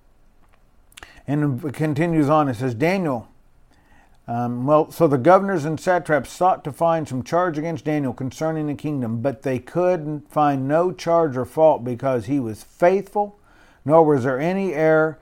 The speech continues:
or fault found in him." He was faithful to God and faithful to the king. So we won't go into it. So they ended up setting up a trap for him.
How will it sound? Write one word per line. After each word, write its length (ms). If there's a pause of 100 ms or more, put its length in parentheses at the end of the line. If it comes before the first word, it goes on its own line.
(200)
or 140
fault 380
found 360
in 140
him." 300
He 140
was 220
faithful 500
to 80
God 360
and 160
faithful 440
to 140
the 120
king. 420 (880)
So 480 (340)
we 100
won't 160
go 160
into 280
it. 140
So 140
they 340 (300)
ended 300
up 380 (320)
setting 400
up 160
a 60
trap 460
for 240
him. 120